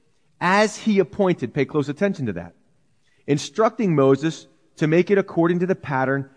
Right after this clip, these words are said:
that he had seen, which our fathers, having received it in turn, also brought with Joshua into the land possessed by the Gentiles, whom God drove out before the face of our fathers until the days of David,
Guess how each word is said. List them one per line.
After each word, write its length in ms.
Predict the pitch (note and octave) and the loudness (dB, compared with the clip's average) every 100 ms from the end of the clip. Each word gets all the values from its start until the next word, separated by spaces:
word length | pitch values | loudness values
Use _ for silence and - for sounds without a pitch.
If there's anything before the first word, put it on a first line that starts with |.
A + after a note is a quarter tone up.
| _ | _
that 100 | C#3 | 0
he 100 | D#3+ | 4
had 120 | F3 - | 2 0
seen, 400 | C#3+ B2+ B2+ D3 | 0 0 0 0
which 180 | E3 | 0
our 160 | G#3+ G#3+ | 2 0
fathers, 520 | - D3 D3 D3+ C#3+ | 0 2 2 0 -2
having 300 | D#3 C#3 D3 | -2 -2 -2
received 520 | D3 C#3+ - D4 A3+ | -4 -6 -2 0 0
it 120 | D3 - | -2 -2
in 160 | F#3 | -4
turn, 420 | G3+ D3 A#2 C#3+ - _ _ _ _ _ _ _ _ _ _ _ - | -2 -2 -2 -4 -10 _ _ _ _ _ _ _ _ _ _ _ -2
also 340 | C#3 D#3+ G#3+ | 0 2 0
brought 440 | F3 B2+ C#3 D#3 D#3 | 0 2 2 2 -4
with 160 | - | -6
Joshua 560 | - C#3+ D#3+ - C#3 C3 | -2 0 0 -2 -2 0
into 260 | C3 C#3+ | -2 -4
the 80 | D#3+ | -4
land 380 | C#3+ B2+ C3 C3 | -2 0 -2 -4
possessed 360 | C3 B2 B2+ - | -6 -4 -4 -2
by 140 | C#3 | -2
the 100 | D3+ | -2
Gentiles, 640 | B2 A#2 A#2 A#2+ A#2 A#2+ _ _ _ _ _ | -2 -4 -2 -4 -4 -6 _ _ _ _ _
whom 220 | A3 A3+ F3+ | 0 0 2
God 360 | E3+ F3+ E3+ | 2 2 0
drove 280 | F3 F#3+ C#3+ | 2 2 4
out 200 | C#3 D3 | 2 2
before 320 | C#3+ - C3 | -4 -2 -2
the 80 | C#3 | -2
face 340 | - C#3 C#3 | -2 -2 -2
of 120 | - D3+ | -4 -4
our 100 | D#3 | -4
fathers 440 | A#2 A2 A2+ A#2 | -4 -2 -2 -6
until 260 | B2 C3 A#2+ | -6 -4 -4
the 60 | |
days 300 | A#2+ A#2+ A#2+ | -2 -2 -2
of 140 | A#2+ - | -6 -2
David, 500 | A#3 E3+ G#2 A#2 | 0 0 -4 -6